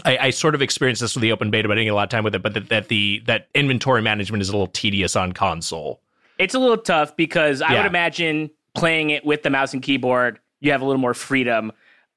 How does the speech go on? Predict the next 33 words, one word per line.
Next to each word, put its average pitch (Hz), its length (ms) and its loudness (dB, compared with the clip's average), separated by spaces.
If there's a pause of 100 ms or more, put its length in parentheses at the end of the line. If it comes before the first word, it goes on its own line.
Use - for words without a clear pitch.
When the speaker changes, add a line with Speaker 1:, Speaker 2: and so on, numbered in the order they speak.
Speaker 2:
Uh, 117 380 2
but 123 240 -4
the, 123 360 0 (1120)
the, 156 120 2
those 160 280 0
menus 247 320 2
are 160 80 0
small, 139 540 0 (220)
right? 151 280 2
Speaker 1:
Right. 131 220 4
Speaker 2:
Like, 135 280 -2 (120)
so 175 140 2
if 160 100 2
you're 180 80 0
playing 220 260 2
handheld, 156 500 0 (440)
uh, 135 140 4
which 135 180 0
I 135 140 2
have 127 240 0
been, 123 380 0 (440)
um, 120 540 0 (340)
it's 143 160 -2
kinda 160 280 0
hard 139 180 -2
to 127 80 -12
see - 120 -4
what's 123 140 0
going 120 280 -2
on 110 200 -2
there 107 180 -4
and 107 140 -8
stuff. - 480 -4